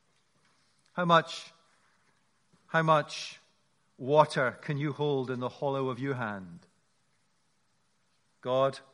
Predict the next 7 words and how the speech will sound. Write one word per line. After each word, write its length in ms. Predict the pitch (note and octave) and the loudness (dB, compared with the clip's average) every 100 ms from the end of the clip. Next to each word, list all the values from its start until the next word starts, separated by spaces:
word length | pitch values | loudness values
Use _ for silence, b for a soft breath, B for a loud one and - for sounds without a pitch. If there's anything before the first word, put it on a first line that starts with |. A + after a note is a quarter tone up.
| _ _ _ - | _ _ _ -16
can 100 | C3 | -12
hold 460 | A#2+ B2 A#2+ A2+ - _ _ _ _ _ - | -8 -6 -6 -8 -14 _ _ _ _ _ -16
an 120 | A2+ | -12
ocean, 520 | B2+ A#2+ - B2+ G2 E2+ _ _ _ _ _ _ _ _ - | -10 -10 -8 -10 -10 -16 _ _ _ _ _ _ _ _ -10
metaphorically, 880 | A#2+ A#2 A#2 C#3+ C3 B2+ A#2+ A2+ B2+ | -8 -8 -4 -2 -2 -2 -8 -8 -8
in 100 | A#2 | -8
his 520 | B2 B2+ G2 - - | -4 -6 -6 -16 -20